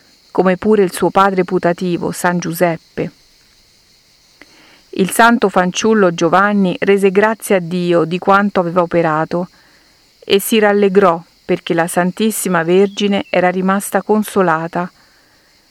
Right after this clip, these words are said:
avendo ritrovato il suo amato figlio. Mentre il nostro santo se ne stava tutto contento e si tratteneva in fervorose orazioni e sacri colloqui con il suo Dio,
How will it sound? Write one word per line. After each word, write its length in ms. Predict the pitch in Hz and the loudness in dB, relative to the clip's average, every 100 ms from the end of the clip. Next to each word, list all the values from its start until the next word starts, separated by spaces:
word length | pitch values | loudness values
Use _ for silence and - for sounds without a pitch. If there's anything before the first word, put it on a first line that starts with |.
| _ - | _ -2
avendo 420 | 190 208 214 196 | 2 4 4 2
ritrovato 580 | 190 - 185 190 196 190 | 0 0 0 0 0 -4
il 100 | 180 | -2
suo 140 | 196 | -2
amato 300 | 180 175 180 | 0 -2 -4
figlio. 640 | - 170 165 170 170 170 - _ _ _ _ _ _ _ _ _ _ _ _ _ _ _ _ _ - | -6 -6 -6 -4 -4 -6 -10 _ _ _ _ _ _ _ _ _ _ _ _ _ _ _ _ _ -2
Mentre 340 | 190 190 180 | 0 2 0
il 80 | 180 | 0
nostro 440 | 185 208 - 180 | 0 -2 -2 -6
santo 520 | 175 185 185 185 - 175 | -2 -2 0 -2 -4 -2
se 140 | 185 | 0
ne 140 | 185 | -2
stava 380 | 180 - 202 185 180 | -2 0 2 2 -2
tutto 360 | 247 247 - 185 | -4 -2 -2 0
contento 920 | 185 180 - 175 170 165 - 160 170 _ _ _ _ _ _ | 0 -2 -2 -2 -2 -6 -6 -6 -6 _ _ _ _ _ _
e 180 | - 202 | -2 -2
si 200 | - 214 | 0 0
tratteneva 680 | 208 208 - 208 185 156 170 | 0 0 0 2 2 0 -2
in 100 | 180 | -2
fervorose 640 | - 185 180 196 220 202 | -2 0 2 2 4 4
orazioni 680 | 175 170 - - 202 190 165 | 2 0 -4 0 2 2 0
e 60 | |
sacri 440 | 170 - 196 190 180 | -2 -2 -2 -2 -4
colloqui 600 | 175 170 180 185 165 165 | 0 2 2 0 -2 -4
con 160 | 170 | -2
il 100 | 165 | -4
suo 200 | - 175 | -6 -6
Dio, 360 | 175 208 220 | -2 0 0